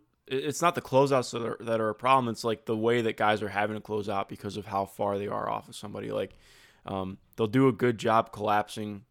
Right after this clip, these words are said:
on the first drive, but then they don't, l-, like, the, the guys at the top of the zone, like yesterday, w-, an issue with, with, uh, with Karras. Karras' off-ball defense has not been good, uh, as we talked about on the pod, but, like,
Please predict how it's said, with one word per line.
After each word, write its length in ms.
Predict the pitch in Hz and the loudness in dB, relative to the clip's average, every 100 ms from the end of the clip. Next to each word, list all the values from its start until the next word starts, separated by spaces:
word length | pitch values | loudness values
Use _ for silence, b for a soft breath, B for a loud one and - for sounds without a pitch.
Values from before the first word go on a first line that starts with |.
| - | -14
on 120 | 101 | -12
the 80 | 98 | -12
first 340 | - 143 139 - | 0 0 0 2
drive, 300 | 127 123 101 | 2 2 0
but 140 | 101 | -6
then 300 | 110 107 101 b b b b b - | -4 -4 -8 b b b b b -6
they 100 | 107 | 0
don't, 320 | 117 123 - _ - | 2 2 0 _ -6
l-, 260 | 110 107 | -4 0
like, 180 | 113 110 | 0 0
the, 100 | 117 | -2
the 180 | 95 107 | -4 0
guys 300 | 117 120 120 | 4 4 4
at 80 | 107 | -6
the 60 | |
top 200 | - 107 | -4 -4
of 60 | 113 | -2
the 60 | |
zone, 140 | 104 107 | -6 -6
like 140 | 104 | 0
yesterday, 380 | 113 135 - 110 | 2 2 2 -2
w-, 260 | 104 - 104 | -2 -4 -8
an 160 | 107 | -4
issue 280 | 104 107 104 | -4 -4 -6
with, 160 | 110 - - | -8 -12 -12
with, 240 | 104 110 | -12 -10
uh, 200 | 107 110 110 | -6 -6 -6
with 140 | 117 | -6
Karras. 320 | - 151 107 | 4 4 4
Karras' 340 | - 123 - 101 | 2 2 2 -6
off-ball 320 | 98 - 110 | -6 -6 -12
defense 380 | 110 - 113 - | -12 -16 -18 -14
has 80 | |
not 200 | 104 98 | -6 -6
been 140 | - 107 | -6 -8
good, 300 | 92 95 107 b b b - | -6 -6 -8 b b b -14
uh, 120 | 92 | -8
as 160 | 98 - | -8 -10
we 100 | 104 | -10
talked 260 | 95 95 | -6 -6
about 160 | - 98 | -6 -10
on 140 | 95 | -8
the 80 | 98 | -12
pod, 300 | - 107 104 | -6 -2 -2
but, 80 | 95 | -2
like, 280 | 95 92 | -4 -4